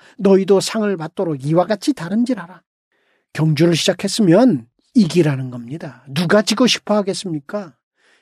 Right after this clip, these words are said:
여기서 바울이 강조하는 것은 열망입니다. 운동 경기에서도 흔히 말하듯이 열망이 문제의 구십 퍼센트를 결정합니다.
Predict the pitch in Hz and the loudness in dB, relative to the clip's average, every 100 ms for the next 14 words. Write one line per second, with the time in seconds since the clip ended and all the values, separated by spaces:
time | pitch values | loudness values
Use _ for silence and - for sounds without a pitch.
0 | - 185 214 220 214 269 214 226 254 254 | -6 -2 0 2 2 2 2 2 4 4
1 | 294 262 147 185 214 214 254 277 277 117 | 4 2 0 2 4 4 4 2 -2 -10
2 | _ _ 214 208 233 233 233 226 254 - | _ _ 4 6 6 4 2 2 2 0
3 | 240 226 190 226 240 185 208 185 262 269 | -4 -4 0 0 0 0 -2 -2 0 0
4 | - _ - 202 214 240 240 269 339 170 | -4 _ 0 4 4 4 4 6 4 4
5 | 175 175 233 294 - 151 196 180 160 147 | 0 0 0 -2 -6 -4 -4 -6 -8 -8
6 | 139 135 135 131 127 117 143 | -10 -14 -14 -14 -18 -20 _